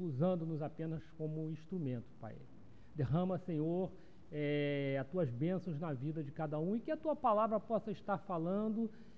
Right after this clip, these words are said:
eh, na medida necessária ao coração de cada servo teu aqui essa noite. Nós te louvamos por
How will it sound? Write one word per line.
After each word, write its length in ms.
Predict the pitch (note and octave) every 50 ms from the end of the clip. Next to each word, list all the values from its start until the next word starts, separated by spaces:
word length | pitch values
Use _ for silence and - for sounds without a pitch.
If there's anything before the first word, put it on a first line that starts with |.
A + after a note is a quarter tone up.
| - - -
eh, 1600 | E3+ E3+ E3+ E3+ F3 F3 E3+ E3 E3 D#3+ D#3+ D#3+ D#3 D#3 D#3 D3+ D3 C#3+ C#3 C3+ C3+ C3 C3 B2+ B2+ B2+ B2 B2 B2 B2 C3 G#3
na 160 | G#3 A#3+ C#4
medida 500 | C#4+ C4+ G#3+ D3+ - G#3 C#4 C4 C4+ C4
necessária 840 | B3+ C4 A3 - A#3+ F#3 - - - F#3+ G3+ G3+ A3 A3 A#3+ B3+ A#3+ - - - - -
ao 140 | G3 G3 F#3+
coração 520 | - G3+ F#3+ F#3+ E3+ C3+ - G3+ G#3+ G#3+
de 80 | G3+ -
cada 240 | - C#4+ C#4 C#4 G#3+
servo 440 | - - - G3 G3 G3 F#3 F#3+ F3 - -
teu 300 | F3+ F3 F#3 G3 G3 F3+ -
aqui 240 | E3 C#3+ - - F3
essa 200 | F3 - - G#3+
noite. 460 | E3+ B2 A2+ G#2+ G2+ - - - - - - - - - - -
Nós 120 | C3 A#2
te 100 | - -
louvamos 560 | D#3+ D3+ C#3 A#2 G#2+ F#3 A3 A#3 A#3 B3 A#3 - - - - - - - -
por 120 | G#3 F3